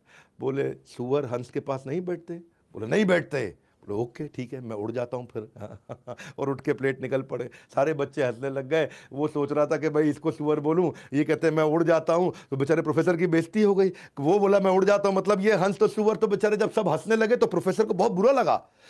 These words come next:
उसने सोचा, "मैं इसकी बेइज्जती करता हूँ, चिंता मत कर, तू क्लास में, तेरे को क्लास में देखता हूँ।" वो स्वामी विवेकानंद क्लास में आके बैठे तो प्रोफेसर ने कहा, "ए, तुम खड़े हो जाओ।" और स्वामी विवेकानंद को खड़ा कर दिया।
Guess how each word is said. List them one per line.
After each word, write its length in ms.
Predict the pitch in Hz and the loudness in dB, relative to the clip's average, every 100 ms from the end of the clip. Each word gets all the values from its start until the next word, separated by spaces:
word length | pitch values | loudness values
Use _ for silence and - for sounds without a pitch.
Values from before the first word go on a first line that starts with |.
| - | -4
उसने 240 | 165 175 247 | -2 0 0
सोचा, 380 | 185 185 262 202 | 0 0 2 2
"मैं 160 | 208 | 2
इसकी 200 | 214 - | 0 0
बेइज्जती 300 | 190 175 - | 0 0 0
करता 260 | 277 254 196 | 0 0 0
हूँ, 120 | 123 - | -4 -4
चिंता 200 | 175 269 | 0 0
मत 140 | 277 | 0
कर, 120 | 240 | -2
तू 100 | - | -4
क्लास 320 | 208 220 262 | 2 2 2
में, 140 | 247 226 | 0 0
तेरे 140 | 226 | 2
को 60 | 226 | 2
क्लास 260 | 220 254 | 4 2
में 140 | 214 202 | 0 0
देखता 300 | 170 - 117 | 0 -2 -6
हूँ।" 160 | 104 _ _ _ - - _ - | -6 _ _ _ -20 -20 _ -6
वो 220 | 143 127 | -4 -4
स्वामी 320 | - 120 117 | -6 -6 -4
विवेकानंद 380 | 123 127 127 120 | -4 -4 -4 -2
क्लास 200 | 131 123 | -2 0
में 60 | 131 | -2
आके 160 | 110 117 | -4 -4
बैठे 340 | 110 117 196 _ _ _ _ - | -6 -6 -8 _ _ _ _ -12
तो 80 | - | -10
प्रोफेसर 400 | - 131 131 139 | -6 -4 -2 -4
ने 120 | 139 | -4
कहा, 140 | 135 131 - | -4 -4 0
"ए, 120 | 202 | 0
तुम 340 | - - 143 | 0 -8 -10
खड़े 180 | - 143 | -6 -2
हो 100 | 147 | 0
जाओ।" 240 | 151 165 - _ _ _ _ | 0 -2 -6 _ _ _ _
और 60 | 110 | -14
स्वामी 320 | - 120 135 | -10 -10 -8
विवेकानंद 320 | 120 107 104 | -10 -10 -10
को 60 | 98 | -6
खड़ा 160 | 127 | -4
कर 120 | 151 147 | -4 -8
दिया। 220 | 135 | -16